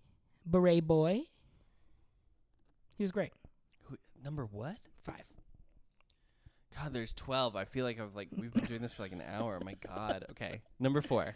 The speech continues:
Speaker 1: Number four is Kang Dae-hyun, Mister Five percent Body Fat. Um,
Speaker 2: Mm-hmm.
Speaker 1: Daehyun. Daehyun. Kang Daehyun. Um,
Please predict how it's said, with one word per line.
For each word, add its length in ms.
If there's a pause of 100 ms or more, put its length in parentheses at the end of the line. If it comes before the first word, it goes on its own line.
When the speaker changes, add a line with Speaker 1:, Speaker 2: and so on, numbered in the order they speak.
(540)
Speaker 1:
Number 240
four 280
is 180
Kang 360
Dae-hyun, 640
Mister 300
Five 320
percent 360
Body 240
Fat. 320 (1300)
Um, 540
Speaker 2:
Mm-hmm. 240
Speaker 1:
Daehyun. 520 (500)
Daehyun. 360 (400)
Kang 200
Daehyun. 340 (1400)
Um, 580